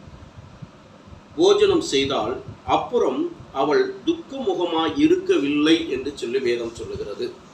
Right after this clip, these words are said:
பிரியமான என் அன்பு தேவ பிள்ளையே, அன்னாள் அதன் பின்பு துக்கமுகமா இல்லை. ஆனா, அதுக்கு முன்னாடி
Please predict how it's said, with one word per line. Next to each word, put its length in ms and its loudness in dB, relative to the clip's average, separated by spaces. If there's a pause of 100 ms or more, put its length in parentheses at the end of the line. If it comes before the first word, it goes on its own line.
பிரியமான 440 -2
என் 140 2
அன்பு 280 0
தேவ 240 2
பிள்ளையே, 600 -6 (580)
அன்னாள் 720 2
அதன் 440 0
பின்பு 340 0
துக்கமுகமா 1080 2
இல்லை. 300 -4 (200)
ஆனா, 200 -2
அதுக்கு 360 0
முன்னாடி 1200 0